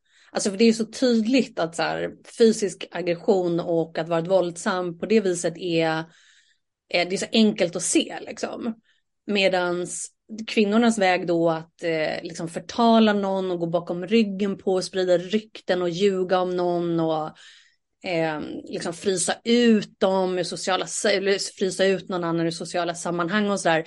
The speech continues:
Det är liksom inte lika lätt att se,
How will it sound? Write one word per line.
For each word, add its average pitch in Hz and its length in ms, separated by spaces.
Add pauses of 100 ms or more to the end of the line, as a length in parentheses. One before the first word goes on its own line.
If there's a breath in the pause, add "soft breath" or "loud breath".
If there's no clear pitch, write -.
(320 loud breath)
Det 233 60
är 247 40
liksom 226 200
inte 214 140
lika 202 560
lätt 202 640
att - 240
se, - 500